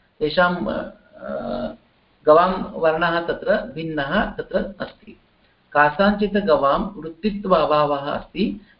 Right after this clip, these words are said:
कपिलरूपाश्रयत्वस्य।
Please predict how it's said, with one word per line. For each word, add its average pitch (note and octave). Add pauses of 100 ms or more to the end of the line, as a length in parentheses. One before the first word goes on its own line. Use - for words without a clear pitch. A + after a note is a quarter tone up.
कपिलरूपाश्रयत्वस्य। E3